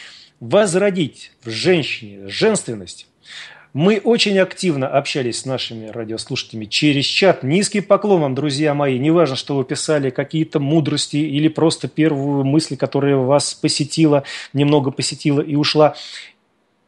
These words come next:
Вы очень сделали полезное дело. Вы нам помогли раскрыть тему. Вы очень полезное дело сделали для себя, дав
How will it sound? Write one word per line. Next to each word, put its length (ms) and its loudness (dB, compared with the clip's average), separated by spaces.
Вы 380 0
очень 340 0
сделали 440 0
полезное 480 0
дело. 260 0
Вы 160 2
нам 160 2
помогли 480 2
раскрыть 480 -2
тему. 400 -4
Вы 120 6
очень 260 6
полезное 480 2
дело 280 2
сделали 380 0
для 100 2
себя, 320 2
дав 360 2